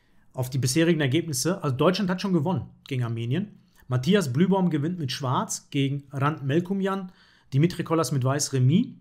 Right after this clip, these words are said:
an Brett vier. An Brett zwei wird noch gespielt und da steht Rasmus Swane besser und kämpft um den Sieg. Aber auf jeden Fall hat Deutschland gewonnen gegen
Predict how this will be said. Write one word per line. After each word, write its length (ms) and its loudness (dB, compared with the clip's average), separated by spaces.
an 140 0
Brett 200 2
vier. 340 0
An 160 0
Brett 180 2
zwei 280 2
wird 100 -4
noch 160 -2
gespielt 360 0
und 80 -2
da 120 0
steht 220 -2
Rasmus 320 -2
Swane 400 -2
besser 600 2
und 160 -2
kämpft 260 0
um 100 0
den 100 2
Sieg. 340 -2
Aber 480 -2
auf 160 0
jeden 240 8
Fall 220 2
hat 340 -2
Deutschland 380 -2
gewonnen 260 -2
gegen 320 -2